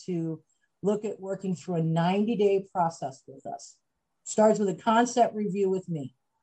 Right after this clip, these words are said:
We really get, you know, down and, and dirty, so to speak, of what do you really wanna do?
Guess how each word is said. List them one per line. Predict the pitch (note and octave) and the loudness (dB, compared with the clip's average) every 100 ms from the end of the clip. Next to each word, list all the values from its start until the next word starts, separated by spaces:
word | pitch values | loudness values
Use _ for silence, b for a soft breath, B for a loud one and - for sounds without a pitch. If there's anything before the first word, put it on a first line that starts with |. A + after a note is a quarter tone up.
| _ - | _ -10
We | F3+ | -6
really | F3+ G#3 G#3 G#3 | -2 0 0 -2
get, | E3+ G3 F#3+ _ _ - | 0 -2 -2 _ _ -6
you | G3+ | 0
know, | E3+ E3+ D3 | 0 0 0
down | F#3+ F#3+ G3 G3 | 0 2 0 0
and, | F3+ E3 | 0 0
and | F3 F3+ | 0 2
dirty, | F#3+ G3+ G3+ | 4 4 2
so | F#3+ G3+ F#3 | -2 0 0
to | |
speak, | E3+ - F3+ F#3 | -2 -4 -4 -2
of | F3 D#3 D3+ | -2 -2 -6
what | D#3+ A#3 | -2 0
do | B3 | 2
you | A#3+ | 0
really | G3+ G#3+ G#3 | -2 0 2
wanna | G3+ G3 G3+ | 2 0 -4
do? | F3 F3+ E3 B3+ | -4 -2 -2 -4